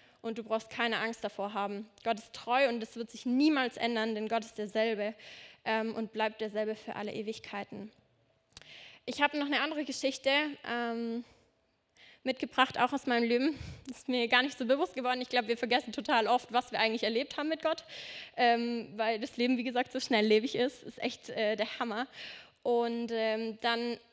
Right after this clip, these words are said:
hab ich in der Vorbereitung gemerkt, dass, äh, das eigentlich mega die gute Geschichte dafür ist.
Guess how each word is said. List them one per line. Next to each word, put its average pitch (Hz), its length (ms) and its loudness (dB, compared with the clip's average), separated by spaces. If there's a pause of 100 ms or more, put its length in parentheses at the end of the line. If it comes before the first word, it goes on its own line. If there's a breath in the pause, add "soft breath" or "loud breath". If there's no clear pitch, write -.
hab 254 120 4
ich 262 180 -4
in 247 80 0
der 226 80 4
Vorbereitung 226 560 2
gemerkt, 220 380 2
dass, - 260 -4
äh, 220 320 0 (140)
das - 160 -6
eigentlich 254 240 2
mega 269 260 4
die 233 380 -2 (160)
gute 415 200 6
Geschichte 220 440 0
dafür 208 340 -2
ist. 220 260 -6